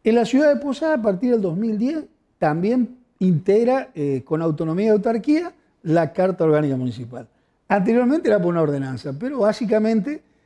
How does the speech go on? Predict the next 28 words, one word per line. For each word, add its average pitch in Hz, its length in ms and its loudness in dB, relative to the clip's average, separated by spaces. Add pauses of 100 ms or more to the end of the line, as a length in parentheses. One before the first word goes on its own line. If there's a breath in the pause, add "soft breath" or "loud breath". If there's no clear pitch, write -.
(140)
acá 143 580 -2 (760)
adquiere 160 800 2
este 131 180 -8
rango 185 540 -2 (420)
constitucional 160 800 -2
necesario, 131 580 -4
con 254 160 0
la 240 140 2
misma 254 420 0
característica 156 640 0
que 147 60 -6
a 139 60 -4
nivel 135 180 -2
nacional. 147 480 -2 (440 soft breath)
La 151 120 4
representación 139 640 0
colectiva, 269 680 2
o 151 100 0
sea 151 240 2
que 160 80 0
significa 196 640 0
que, 156 380 -2
eh, 127 340 -6
el 123 60 -20
ciudadano 170 480 0
común 170 220 0
y 180 60 2
corriente 170 600 2